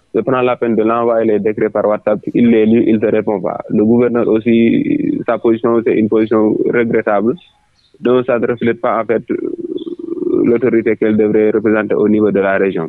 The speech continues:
Parce que quelqu'un qui a participé à la signature du protocole d'accord, et après quelques jours maintenant, si tu l'appelles pour lui dire que gouverneur, mais le protocole, vous ne l'avez pas respecté, et cetera, ce qu'il te rétorque,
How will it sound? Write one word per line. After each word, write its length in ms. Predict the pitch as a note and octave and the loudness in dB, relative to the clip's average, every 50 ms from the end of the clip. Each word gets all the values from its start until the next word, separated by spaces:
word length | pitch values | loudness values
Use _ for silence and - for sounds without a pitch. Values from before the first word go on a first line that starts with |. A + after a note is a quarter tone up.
| - | -6
Parce 120 | - A2 - | -8 -6 -4
que 80 | - | -4
quelqu'un 440 | A2 - - A#2 A#2 A#2 B2+ A#2+ B2 | -4 -2 -2 -2 -2 0 0 -2 0
qui 100 | A#2+ A#2+ | 0 0
a 120 | G#2 G2+ G2 | 0 0 0
participé 400 | G#2 G#2+ A2+ - - A2 G#2+ G#2+ | -2 -4 -2 -2 -2 0 0 0
à 80 | G2 G#2+ | 0 0
la 180 | G2+ G2 G#2 - | 0 0 0 0
signature 420 | A2+ G#2 G#2+ G#2+ G#2+ - G#2+ G2+ | 0 0 0 0 0 0 0 2
du 140 | G#2 G#2 F#2+ | 2 0 0
protocole 440 | - G2 G2+ F#2+ G2+ F#2+ F#2+ G2 F#2+ | 0 -2 0 0 0 0 0 0 -2
d'accord, 320 | G2 F#2+ - G#2+ A#2+ D3+ - _ _ _ _ _ _ _ _ _ _ - | -2 0 0 -2 -2 -2 -6 _ _ _ _ _ _ _ _ _ _ -6
et 60 | G2 | -2
après 300 | G2+ A#2 A#2 - A#2+ A2+ A#2 | -2 -2 0 0 -2 -2 0
quelques 280 | - C3 B2+ B2 - | -2 -2 -2 -2 -2
jours 160 | A#2 A#2+ A2+ | 0 0 2
maintenant, 380 | A2+ A#2 A#2 A#2 A#2+ A2+ A2+ A2 A2 | 2 2 0 0 0 0 -2 -2 0
si 140 | - A#2+ A2 | 0 0 2
tu 100 | A#2+ A2+ | 2 2
l'appelles 300 | A2 A2+ G#2+ B2 G#2+ G2+ | 2 2 0 0 0 0
pour 160 | - A2+ A2+ | 0 0 2
lui 140 | A2 A2 G#2+ | 2 2 2
dire 160 | A2+ G#2+ G#2+ | 2 0 0
que 60 | G#2 | 0
gouverneur, 440 | G#2 G2+ A2+ A2+ A#2+ A#2 A#2 G#2+ G2 | 0 2 2 2 2 2 0 0 0
mais 240 | G#2+ A2 G#2+ G#2 G#2 | 0 2 2 2 2
le 120 | G#2 G#2+ | 0 0
protocole, 460 | G2+ - A#2+ A#2 A2+ A#2+ G#2+ A2+ G#2+ G#2 | 0 0 0 0 0 0 0 0 0 0
vous 120 | G#2+ A2 | 0 2
ne 60 | A2 | 2
l'avez 220 | A2 A2 A2 G#2+ G2+ | 0 0 -2 -4 -8
pas 120 | - - | -4 -2
respecté, 480 | A2 A2 G#2+ - - G#2+ - - - - | -2 -2 -2 -2 -2 -2 -2 0 -2 -2
et 60 | A#2 - | -2 -2
cetera, 300 | A2+ G#2+ - G#2+ G#2 G#2+ | -2 -2 0 0 -2 -2
ce 100 | G2+ A#2+ | -2 -2
qu'il 200 | B2 A#2+ B2 A2+ | 0 0 0 0
te 60 | - A2+ | 0 0
rétorque, 400 | G#2 A2+ A2+ A2 A#2 A2+ - | 0 0 0 0 -2 -4 -4